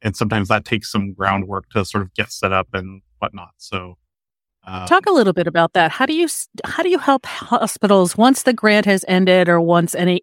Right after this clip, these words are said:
Speaker 2: reapplications have been completed of funding this position beyond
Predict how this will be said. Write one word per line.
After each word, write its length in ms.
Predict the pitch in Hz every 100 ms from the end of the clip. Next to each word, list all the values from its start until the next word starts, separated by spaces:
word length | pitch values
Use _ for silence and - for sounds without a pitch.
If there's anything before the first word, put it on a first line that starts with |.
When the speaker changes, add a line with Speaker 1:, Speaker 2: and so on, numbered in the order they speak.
| -
Speaker 2:
reapplications 1000 | 190 185 165 175 - 175 170 175 170 -
have 140 | 165 160
been 280 | 175 160 156 - _ _ _ -
completed 760 | 180 - 214 247 208 - 185 - _ _ _ _ _ -
of 140 | 208
funding 540 | - - 277 339 320 254
this 180 | 220
position 640 | - 202 202 - 202 196 190 _ _ _ _ _ _ _ _ _ _ _ -
beyond 680 | 175 196 185 185 196 165 160